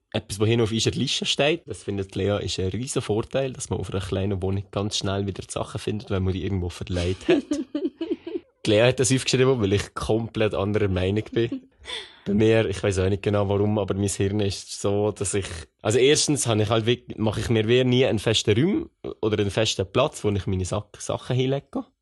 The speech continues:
Speaker 1: Und lege dadurch aus Angewohnheit meine Sachen einfach immer irgendwo hin und kann in der Wohnung so schnell meine Brille oder meine, meine Kopfhörer oder mein Portemonnaie verlieren.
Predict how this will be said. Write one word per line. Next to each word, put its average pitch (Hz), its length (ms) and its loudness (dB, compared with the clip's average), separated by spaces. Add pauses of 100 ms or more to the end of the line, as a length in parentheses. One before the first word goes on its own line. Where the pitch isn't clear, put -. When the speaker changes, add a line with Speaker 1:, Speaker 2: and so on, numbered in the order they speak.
(240)
Speaker 1:
Und 110 100 4
lege 113 240 4
dadurch 110 380 2
aus 98 120 -6
Angewohnheit 110 580 2
meine 104 180 0
Sachen 107 280 -4
einfach 101 200 -6
immer 104 240 -2
irgendwo 113 500 0
hin 117 180 2
und 104 140 -4
kann 90 260 -2
in 104 140 -2
der 92 180 -4
Wohnung 101 300 -2 (220)
so 123 460 0
schnell 107 340 -2
meine 98 240 0
Brille 98 500 2
oder 101 280 -2
meine, 127 380 0 (680)
meine 113 180 4
Kopfhörer 107 720 4
oder 117 220 2
mein 113 140 0 (100)
Portemonnaie 123 460 2
verlieren. 120 680 4